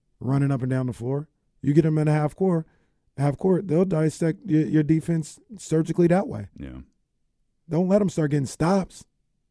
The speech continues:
Speaker 1: <laughs> Don't let 'em start getting stops, 'cause then they gonna get out in transition, hit threes, get to the bucket, all this other stuff. Sabonis pushing the ball up the floor. This team, not saying these other teams aren't good offensively. That's not what either one of us are saying.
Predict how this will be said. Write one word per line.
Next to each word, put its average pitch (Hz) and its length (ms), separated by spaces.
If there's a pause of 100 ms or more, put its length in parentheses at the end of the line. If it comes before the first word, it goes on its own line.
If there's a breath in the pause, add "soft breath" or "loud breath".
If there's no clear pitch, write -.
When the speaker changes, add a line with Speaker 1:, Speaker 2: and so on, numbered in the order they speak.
(100)
Speaker 1:
<laughs> - 500
Don't 196 160
let 208 120
'em 208 80
start 175 180
getting 160 180
stops, 196 380
'cause 160 160
then 214 160
they 202 120
gonna 165 140
get 156 140
out 151 120
in 147 40
transition, 151 640 (220 soft breath)
hit 170 260
threes, 165 360
get 160 160
to 165 80
the 147 60
bucket, 156 320
all 151 140
this 160 180
other 151 160
stuff. 151 240
Sabonis 151 420
pushing 147 280
the 143 40
ball 139 240
up 127 100
the 131 80
floor. 123 300 (720 soft breath)
This 262 220
team, 143 580
not 185 240
saying 190 200
these 170 120
other 175 160
teams 165 320
aren't 170 300
good 185 220
offensively. 180 440
That's 147 120
not 165 180
what 156 160 (100)
either 160 200
one 190 180
of 127 100
us 117 100
are 113 60
saying. 107 320